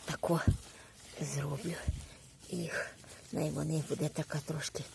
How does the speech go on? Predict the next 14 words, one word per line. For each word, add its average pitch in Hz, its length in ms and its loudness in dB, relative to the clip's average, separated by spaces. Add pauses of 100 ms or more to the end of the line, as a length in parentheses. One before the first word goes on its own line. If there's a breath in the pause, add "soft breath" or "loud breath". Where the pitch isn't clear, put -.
(300 loud breath)
їм 156 360 4 (400 loud breath)
під-, - 300 0 (400)
піджива 151 640 2
кислота. 156 600 -2 (800)
О. 180 40 -6 (1000 loud breath)
Це 208 60 2
і 185 60 4
на 156 160 2
сонці. 202 600 10 (120)
Щось 269 140 -2
треба 233 280 8
буде 214 160 4
посадити 190 800 6
мені. 147 280 6